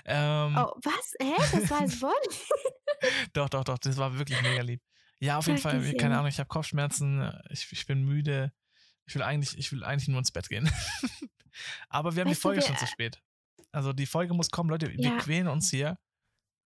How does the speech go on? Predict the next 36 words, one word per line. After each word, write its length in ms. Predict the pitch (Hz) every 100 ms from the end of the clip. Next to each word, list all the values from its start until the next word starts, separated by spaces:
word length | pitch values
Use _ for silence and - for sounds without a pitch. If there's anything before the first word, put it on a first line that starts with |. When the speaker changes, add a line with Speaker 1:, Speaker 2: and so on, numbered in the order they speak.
| _
Speaker 1:
damit 240 | 139 143
wir 80 | 147
noch 80 | 143
die 120 | -
Folge 280 | - 156 156
für 140 | -
euch 140 | 123 143
pünktlich 300 | 175 175 160
Speaker 2:
Du 60 | -
Speaker 1:
raushauen. 300 | 233 135 269
Speaker 2:
quälst 260 | 247 247
dich, 120 | 247 247
Speaker 1:
Naja, 120 | 247
Speaker 2:
ich 100 | -
Speaker 1:
pünktlich 360 | 156 185 254
ist 120 | 277 320
es 20 |
Speaker 2:
quäle 60 | 403
Speaker 1:
ja 40 | 120
Speaker 2:
mich 160 | 120
Speaker 1:
nicht 80 | 233
Speaker 2:
nicht. 80 | -
Speaker 1:
mehr. 140 | 147 - _ _ _ _ _ _ - - _ _
Speaker 2:
Ich 180 | 269 -
bin 140 | 262 254
sehr 180 | 254
gerne 280 | 247 277 403 320
hier. 260 | - 226 233 - - - - - - _ _
<laughs> 640 | - 381 - 403 381 - _ _ _ _
Speaker 1:
Du 80 | -
bist 120 | 147
echt 180 | 101 143
sehr 140 | - 135
gerne 200 | 127 135
hier? 220 | 160 202 _ _ - _ _ _
Speaker 2:
Ja. 480 | 277 349 381 269